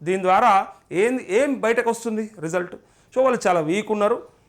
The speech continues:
ఏదో పాత తరం లెక్క ఓట్లను నమ్ముకొని, లేకపోతే ప్రజలను నమ్ముకొని ఏదో ఆడ ఈడ వాళ్ళు ఇలా గదవలు పట్టుకొని ఓట్లు ఇప్పించుకుంటారు తప్ప వీళ్ళు కౌంటర్. ఇప్పుడు మీరు చూడండి,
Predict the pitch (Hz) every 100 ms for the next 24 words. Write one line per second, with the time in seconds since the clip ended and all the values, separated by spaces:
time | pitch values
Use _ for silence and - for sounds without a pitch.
0 | - 180 240 269 - 170 196 220 220 214
1 | 208 202 214 180 208 214 208 190 190 190
2 | 190 185 180 196 185 180 160 180 190 180
3 | 175 170 180 175 185 160 170 180 175 170
4 | - _ 151 175 175 170 160 175 180 165
5 | 170 160 160 165 156 - 151 151 139 131
6 | 240 277 - _ - 165 185 156 - _
7 | - _ 190 269 302 233 160 175 170 202
8 | 208 185 233 240 170 226